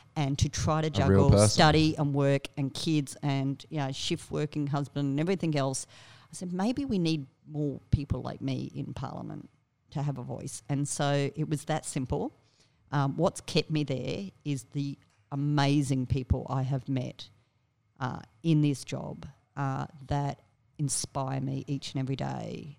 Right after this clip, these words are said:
Speaker 1: Our volunteers, our, you know, community people, our trainers, our teachers, our, you know,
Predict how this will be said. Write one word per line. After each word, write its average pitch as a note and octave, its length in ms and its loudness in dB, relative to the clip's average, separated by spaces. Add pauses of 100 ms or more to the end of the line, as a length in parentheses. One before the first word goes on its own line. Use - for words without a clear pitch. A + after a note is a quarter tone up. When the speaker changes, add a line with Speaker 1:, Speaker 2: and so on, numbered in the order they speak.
(100)
Speaker 1:
Our C#3 200 -2
volunteers, C3+ 1080 -2 (100)
our, C3 360 -4 (480)
you D3+ 120 -4
know, B2 140 -6
community C#3+ 500 4
people, B2+ 640 -2
our C3+ 360 -2 (720)
trainers, D3 520 2
our C#3+ 180 -4
teachers, C#3+ 640 -2
our, C3+ 280 0 (360)
you C#3+ 80 -6
know, B2 140 0